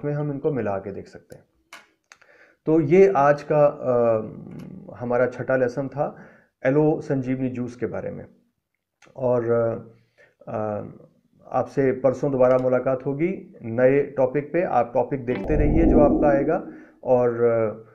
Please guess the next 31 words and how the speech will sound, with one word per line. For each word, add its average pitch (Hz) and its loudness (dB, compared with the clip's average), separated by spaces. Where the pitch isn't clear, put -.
अ, 110 -6
उस 160 -2
टॉपिक 156 0
के 160 -2
साथ 143 4
थोड़ा - 6
सा - 4
पहले 160 2
पढ़ 170 2
लेंगे 175 0
उसके 175 -4
बारे 165 2
में, 175 -4
तो 160 0
आप 135 -2
मेरे 131 -2
साथ 139 2
जुड़ने 123 -4
में 135 -2
आपको 123 2
बहुत 131 0
मज़ा 123 2
आएगा। 127 -2
और 175 0
उसके 156 -6
बाद 131 2
एक 147 -2
बार 143 4
दोबारा 110 -2
पढ़ 143 0
लीजिए 156 -4